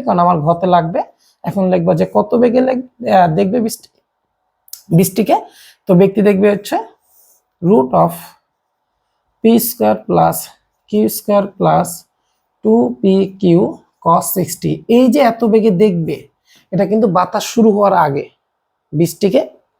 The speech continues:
এই বেগে দেখবে। তো এটা আমরা সলভ করি। cos সিক্সটি মানে হাফ, দুই চলে যাবে, একশো বিশ, চারশো ছত্রিশ আর একশো বিশ। ওকে, তাহলে এখানে আসলো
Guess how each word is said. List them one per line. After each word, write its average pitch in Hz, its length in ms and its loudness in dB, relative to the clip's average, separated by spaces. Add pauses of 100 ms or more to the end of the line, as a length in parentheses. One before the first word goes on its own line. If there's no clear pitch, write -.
(280)
এই 233 220 4
বেগে 156 280 2
দেখবে। - 240 -4 (300)
তো - 140 -20
এটা 180 140 -4
আমরা 185 200 -2
সলভ 202 220 0
করি। 247 140 0 (500)
cos 98 240 0
সিক্সটি - 240 -4 (100)
মানে 202 240 2
হাফ, 262 200 0 (320)
দুই 190 200 4
চলে 196 240 4
যাবে, 220 160 0 (200)
একশো 180 280 -4
বিশ, 254 200 0 (680)
চারশো 208 360 -2
ছত্রিশ 226 540 0 (300)
আর 165 140 2
একশো 165 200 -2 (100)
বিশ। 156 180 -2 (400)
ওকে, - 220 -6 (520)
তাহলে - 200 -2
এখানে 180 200 2
আসলো 196 280 -2